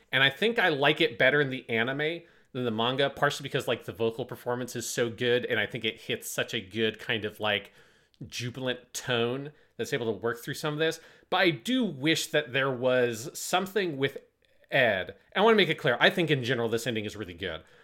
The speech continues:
Um, and this is, this is more kind of nitpicking to, like, I think where you could have pushed it to be better is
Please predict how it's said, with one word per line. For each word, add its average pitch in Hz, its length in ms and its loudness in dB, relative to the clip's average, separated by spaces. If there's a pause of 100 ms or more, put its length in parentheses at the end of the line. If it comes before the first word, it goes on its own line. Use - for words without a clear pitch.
(120)
Um, 104 440 -4
and 120 140 -2
this 120 160 -2
is, 123 160 -6
this 113 220 -6
is 123 160 -10
more 165 160 2
kind 147 220 -2
of 104 80 -4
nitpicking 120 500 -4
to, 113 180 -4
like, 104 200 -2 (580)
I 123 80 -4
think 120 380 -8
where 127 100 -2
you 113 120 -8
could - 160 -2
have 113 180 -6
pushed - 240 -6
it 107 100 -14
to - 60 -12
be 104 120 -10
better 90 400 -4 (480)
is 113 480 2